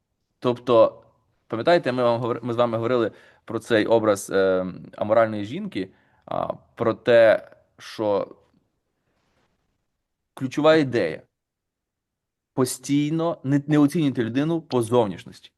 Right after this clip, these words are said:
Але ще один такий момент скажу. Тут говориться: «То приваблива жінка позбавлена розуму». Але ми з вами казали, що ч-, тут говориться дуже часто про жінок тільки тому, що книга звертається до хлопчиків.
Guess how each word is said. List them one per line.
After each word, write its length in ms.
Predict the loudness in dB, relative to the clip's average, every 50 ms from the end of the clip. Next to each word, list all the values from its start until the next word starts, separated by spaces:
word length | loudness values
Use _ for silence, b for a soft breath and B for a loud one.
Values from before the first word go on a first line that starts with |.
| _ _
Але 220 | 2 4 4 4 4
ще 180 | 2 0 0
один 200 | 0 2 0 -2
такий 180 | -4 -6 -8 -8
момент 220 | -8 -8 -10 -12
скажу. 260 | -14 -16 -16 -16 -18 -20 _ _ _ _ _ _ _ _ _ _ _ _ _
Тут 240 | -2 -2 -2 -2 -2
говориться: 480 | 0 2 4 4 4 2 0 -2 -4
«То 180 | -2 -2 -4 -2
приваблива 480 | -2 2 2 2 2 2 0 -2 -2
жінка 240 | -2 -4 -6 -8 -10
позбавлена 420 | -12 -6 0 2 2 2 2 0 -4
розуму». 280 | -4 -4 -6 -6 -2 0
Але 140 | 2 2
ми 100 | 2 0
з 40 | 0
вами 180 | 2 0 0 0
казали, 480 | -2 -2 0 0 2 0 0 -2 -6
що 460 | -14 -18 -14 -8 -6 -4 -4 -4 -6 -10 _ _ _ _ _ _ _ _ _ _
ч-, 200 | -16 -16 -16 _ _ -8
тут 240 | -6 -4 -2 -2
говориться 520 | 0 2 4 4 6 6 4 2 0 -4 -6
дуже 160 | -6 -6 -4
часто 320 | 0 0 0 0 -2 -6
про 160 | -8 -8 -10 -10
жінок 420 | -8 -6 -2 0 0 -2 -2 -6 _
тільки 400 | -6 -4 -2 -2 0 2 2 2
тому, 600 | 2 0 -2 -2 0 -2 -2 -2 -2 -4 -6 -8 -12 _ _ _ _ _ _
що 240 | -10 -4 -2 -2 -2
книга 400 | -2 -2 -2 -2 0 2 2 2
звертається 640 | 2 0 -4 -4 0 0 2 2 2 0 -4 -6 -6
до 140 | -6 -6
хлопчиків. 640 | -8 -4 0 2 2 2 0 -4 -18 -20 -20 -20